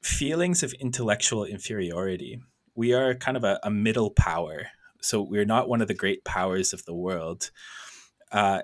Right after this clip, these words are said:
and we've always kind of operated on the edge of one or another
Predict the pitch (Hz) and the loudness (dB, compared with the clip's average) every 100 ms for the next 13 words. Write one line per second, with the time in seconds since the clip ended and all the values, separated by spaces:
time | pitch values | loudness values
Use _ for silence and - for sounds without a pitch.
0 | - 110 107 107 113 - 117 127 139 - | 0 2 2 2 0 2 4 4 4 2
1 | 135 113 - 98 101 - 104 98 - 104 | 2 0 0 0 4 6 4 2 -2 -2
2 | 101 104 101 104 104 101 - 95 98 98 | -2 -2 0 2 0 -2 -2 -2 0 0
3 | 101 98 95 95 92 92 92 90 | -2 -4 -4 -4 -2 -2 -2 -4